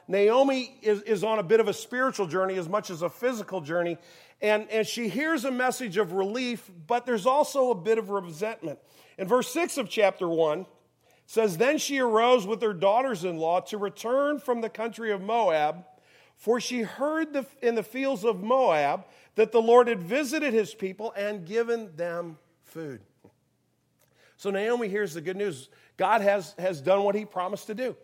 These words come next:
<laughs> God has been faithful to who he said he would be, and he's provided for his people. We should, we should go back. We should return. I should return. And in the process of things, again, we're flying through this. We're not reading the whole story. Uh, Ruth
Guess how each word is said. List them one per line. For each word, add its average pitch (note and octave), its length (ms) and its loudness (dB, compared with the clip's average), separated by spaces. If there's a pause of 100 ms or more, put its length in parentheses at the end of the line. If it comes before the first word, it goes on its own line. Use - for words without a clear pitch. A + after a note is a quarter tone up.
<laughs> - 640 -20
God G3 240 6
has G#3+ 180 0
been G#3 220 4
faithful G#3 640 -4 (180)
to G#3 120 0
who A3 160 2
he A3+ 100 -4
said B3 240 -4
he C#4 60 -4
would G3 180 -2
be, G3+ 240 -2
and G3 140 0
he's A3 160 -2
provided G#3+ 440 0
for A3 100 -4
his G3+ 120 -4
people. B3 400 -4 (260)
We A#3 160 -2
should, F#3+ 320 -6 (160)
we G3+ 140 -6
should F#3+ 220 -8
go F3+ 180 2
back. D3 380 -8 (340)
We F#3+ 180 -8
should F3 320 -4
return. D#3 480 -4
I G#3+ 200 -8
should F#3+ 260 -8
return. E3+ 460 -8 (440)
And G#3 200 2
in A#3 140 2
the G#3+ 60 0
process B3 580 0
of E3+ 120 -8
things, F3+ 240 -2
again, F#3+ 240 -2
we're F3+ 140 -2
flying G#3 400 -4
through G#3+ 220 -6
this. F3+ 180 -6
We're F#3+ 80 -6
not F#3 200 -4
reading F#3 220 -6
the E3+ 80 -2
whole F3 120 -4
story. F#3+ 420 -8 (440)
Uh, G3 120 8
Ruth B3+ 500 2